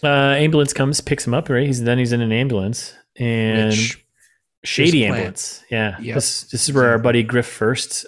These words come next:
Speaker 2: uh, First is E M T number one. He makes his big debut.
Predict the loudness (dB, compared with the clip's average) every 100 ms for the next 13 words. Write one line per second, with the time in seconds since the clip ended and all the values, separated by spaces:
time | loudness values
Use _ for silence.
0 | -6 -2 -2 -2 -6 -6 -4 -4 -6 -8
1 | -8 -10 -10 -8 -4 -4 -4 -6 -4 -2
2 | -2 -2 -2 -4 -6 -10 -8 -8 -4 -4
3 | -2 -4 -4